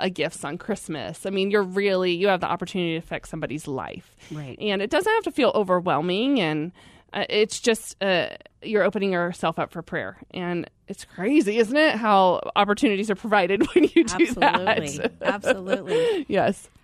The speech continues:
Speaker 2: Okay, let's talk a little bit about, 'cause you talked about the economics, and
Speaker 1: Yeah.
Speaker 2: back then in twenty,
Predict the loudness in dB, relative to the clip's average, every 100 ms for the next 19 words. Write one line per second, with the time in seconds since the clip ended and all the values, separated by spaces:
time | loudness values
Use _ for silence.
0 | _ -6 0 2 2 0 -2 -4 -2 0
1 | 0 0 0 -4 -4 -4 -4 -6 -6 -6
2 | -2 -2 -2 -4 -10 -6 -2 -2 -2 -4
3 | -4 -4 -4 -4 -8 -6 -2 -2 -4